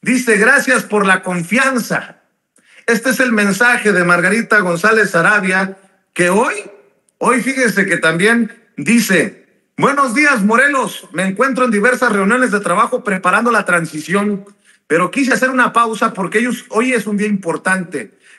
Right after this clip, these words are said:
Gracias a la, a la lucha de grandes defensores y defensoras sociales como Rosario Ibarra de Piedra, hoy conmemoramos la creación de la Comisión Nacional de Derechos Humanos.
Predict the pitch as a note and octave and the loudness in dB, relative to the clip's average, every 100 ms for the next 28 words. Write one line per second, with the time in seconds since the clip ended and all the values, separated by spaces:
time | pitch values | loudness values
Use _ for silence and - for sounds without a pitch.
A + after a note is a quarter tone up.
0 | _ E3 A3+ A#3 G#3+ - E3 E3+ E3 G#3+ | _ 0 2 2 2 2 0 2 2 2
1 | C4+ A3 E3+ E3+ G#3+ A3+ F#3+ F3+ D#3+ D3+ | 0 0 2 2 2 2 0 -2 -4 -2
2 | G#3+ G#3+ F#3+ E3+ D#3 D3 G3+ G#3+ F3 D3+ | -2 -2 0 -2 -2 -4 -2 -2 -4 -2
3 | G#3 G#3+ G#3 F3 D3+ D3+ G3+ G#3+ G3+ F#3 | 0 0 -2 -4 -4 -4 0 0 2 2
4 | G3+ G3+ F#3+ - D3+ - G#3 F#3+ F3 G#3 | 2 2 0 -2 -6 0 0 2 0 -2
5 | - _ _ - B3 B3+ A#3 G#3 F#3 G#3 | -6 _ _ -2 -2 2 0 2 2 2
6 | A#3 G#3+ F3+ E3+ E3 A3+ A3 G3 E3 D#3 | 2 0 0 0 0 0 0 -2 -6 -4
7 | A3 G#3+ E3+ F#3 G#3 G3 F#3+ F#3 D3+ C#3 | -2 -2 -2 -2 0 0 -2 -4 -6 -2
8 | D#3 E3 B2 - | -2 -2 -8 -14